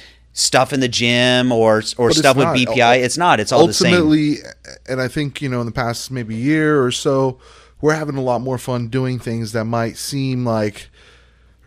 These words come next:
Speaker 2: random, but not really. It's
Speaker 1: It's
Speaker 2: all in the same wheelhouse because us doing this helps us get, you know,
Speaker 1: And, and
Speaker 2: we're
Speaker 1: this
Speaker 2: cre-
Speaker 1: is, this is a perfect example of what I'm talking about. A B P I affords me the opportunity to do these things. So right now,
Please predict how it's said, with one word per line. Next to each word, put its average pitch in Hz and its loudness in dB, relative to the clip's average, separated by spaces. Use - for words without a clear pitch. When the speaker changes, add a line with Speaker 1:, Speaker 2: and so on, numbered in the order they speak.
Speaker 2:
random, 131 -4
but 131 -4
not 160 -2
really. 139 0
It's 107 -6
Speaker 1:
It's - -6
Speaker 2:
all 185 4
in 180 2
the 160 -2
same 156 -4
wheelhouse 127 -2
because 117 -4
us 147 0
doing 156 0
this 170 -2
helps 123 -4
us 127 -6
get, 117 -6
you 127 -6
know, 117 0
Speaker 1:
And, 120 -10
and 139 -4
Speaker 2:
we're 147 -6
Speaker 1:
this - 6
Speaker 2:
cre- 196 6
Speaker 1:
is, 180 6
this 190 6
is 156 0
a 131 4
perfect 156 0
example 117 0
of 110 0
what 110 2
I'm 104 -2
talking 113 0
about. 95 -2
A 101 0
B 139 -6
P 151 2
I 120 4
affords 120 0
me 117 -4
the 107 0
opportunity 104 -2
to - -8
do 110 -4
these 95 -6
things. 95 -6
So 107 2
right 131 6
now, 135 4